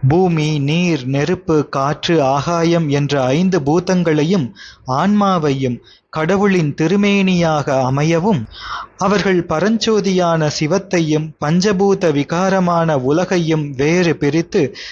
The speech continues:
சிவம் ஒன்றே சிந்திக்கும் பேறு உடையவர்கள், தமது பிறப்பினை ஒழித்துக் கொண்டவர்கள் சிவன் அடியார்கள்.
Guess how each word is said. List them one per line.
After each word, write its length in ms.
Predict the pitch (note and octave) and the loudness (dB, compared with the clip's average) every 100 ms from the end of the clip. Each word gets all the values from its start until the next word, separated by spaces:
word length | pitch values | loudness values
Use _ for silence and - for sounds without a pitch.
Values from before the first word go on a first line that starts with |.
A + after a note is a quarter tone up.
| - | -10
சிவம் 480 | - E3 D3+ G3 D#3 | -4 -2 0 0 0
ஒன்றே 680 | D3+ E3 E3+ F#3+ G#3+ E3+ C3+ _ - | 0 0 2 0 2 0 -2 _ -8
சிந்திக்கும் 800 | - G3 G3 G3+ G3+ F3 D3 - | -2 2 2 0 -2 -2 -2 0
பேறு 400 | D#3 G3 G3+ D#3+ | 0 2 2 0
உடையவர்கள், 840 | D#3 C#3+ C3+ A#2+ A#2 C#3+ C#3 A2+ - - _ | 0 0 0 -2 -2 0 0 -4 -12 -20 _
தமது 400 | E3+ F3+ E3 E3 | -2 0 0 0
பிறப்பினை 640 | - E3+ G3+ - F#3 D#3+ | 0 0 0 0 0 2
ஒழித்துக் 540 | B2+ C#3+ F#3+ G3 E3+ - | 2 2 0 -2 -4 -2
கொண்டவர்கள் 600 | E3 D3+ C#3+ C#3+ C#3 B2 | -2 0 0 0 0 -2
சிவன் 380 | - D3+ F#3 F#3 | 0 0 2 2
அடியார்கள். 840 | C#3 C#3 C3+ A#2+ B2+ C#3 B2+ | 2 2 2 0 0 0 0